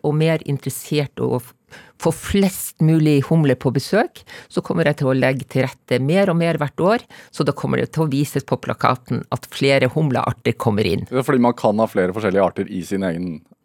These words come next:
Speaker 1: Man,
Speaker 2: lille hage.
Speaker 1: ja, absolutt. Jeg tenker jo at de, av de trettifem artene, så er det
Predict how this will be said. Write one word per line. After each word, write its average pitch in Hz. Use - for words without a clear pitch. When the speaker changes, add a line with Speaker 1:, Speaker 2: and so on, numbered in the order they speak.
Speaker 1:
Man, 175
Speaker 2:
lille 190
hage. 92
Speaker 1:
ja, 160
absolutt. -
Jeg 160
tenker 170
jo 147
at 139
de, 139
av 147
de 151
trettifem 147
artene, 196
så -
er 165
det 160